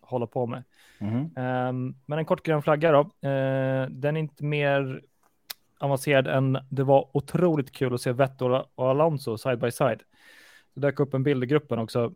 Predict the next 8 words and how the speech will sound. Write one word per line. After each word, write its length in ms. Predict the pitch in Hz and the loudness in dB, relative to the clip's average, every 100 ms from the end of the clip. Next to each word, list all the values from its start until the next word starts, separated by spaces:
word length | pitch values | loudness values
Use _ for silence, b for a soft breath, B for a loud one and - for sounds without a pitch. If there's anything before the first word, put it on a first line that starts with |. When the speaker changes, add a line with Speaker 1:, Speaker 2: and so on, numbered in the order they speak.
| - | -8
Speaker 1:
eh, 340 | 120 117 117 | -6 -4 -4
där, 760 | 117 117 123 117 117 117 113 117 120 117 | -6 -2 0 2 2 0 -2 -2 0 -2
eh, 60 | 117 _ _ _ _ | -6 _ _ _ _
Mikko, 400 | 135 202 - 208 - _ _ | -4 -4 -2 -4 -4 _ _
eh, 140 | 143 135 | -6 -2
våran 320 | 139 139 131 | 0 0 -2
stammis, 460 | 131 147 160 - - _ _ | -2 -2 -2 -8 -20 _ _
eh, 920 | 139 131 131 127 127 127 127 127 127 | 0 2 4 4 4 4 4 2 2